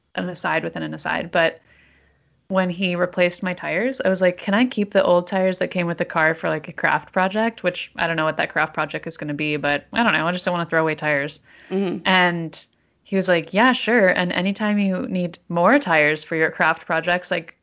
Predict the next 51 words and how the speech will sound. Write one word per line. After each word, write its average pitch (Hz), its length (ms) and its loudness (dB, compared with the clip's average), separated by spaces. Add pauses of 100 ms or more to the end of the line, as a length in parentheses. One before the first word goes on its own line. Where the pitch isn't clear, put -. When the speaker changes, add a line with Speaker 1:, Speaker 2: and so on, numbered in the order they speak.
Speaker 1:
the 180 120 2
bin 190 220 2
in 190 80 2
the 170 80 -2
back, 196 340 2
like, 165 200 -4
just 185 160 -4
help 180 260 -4
yourself." 165 580 0 (380)
So - 180 4
now 185 580 6
I'm, 202 260 4
like, 180 340 -4 (300)
Googling, 196 640 -4 (280)
<laughs> - 280 -20
what 180 600 -2 (340)
projects 175 500 -4
can 175 160 -10
you 170 80 -6
do 160 240 -4
with, 165 160 -4
like, 165 200 -2
lots 160 320 -2
of 165 80 -14
tires? - 380 -4
You - 80 -12
can 208 100 -12
do - 120 -14
so - 160 -14
many - 200 -12
things. - 260 -12
Oh - 80 -8
my - 120 -10
God, - 240 -6
I - 120 2
will 185 160 0
build 175 360 2
an 185 100 -4
empire 185 540 0 (420)
of - 80 -8
Speaker 2:
You 202 80 0
Speaker 1:
tires. 330 200 4
Speaker 2:
really 240 280 0
could 262 520 2
build 160 220 4
an 160 120 0
empire 156 440 2
with 156 180 -2
tires, 156 420 0
I 165 100 -2
think. 147 380 -6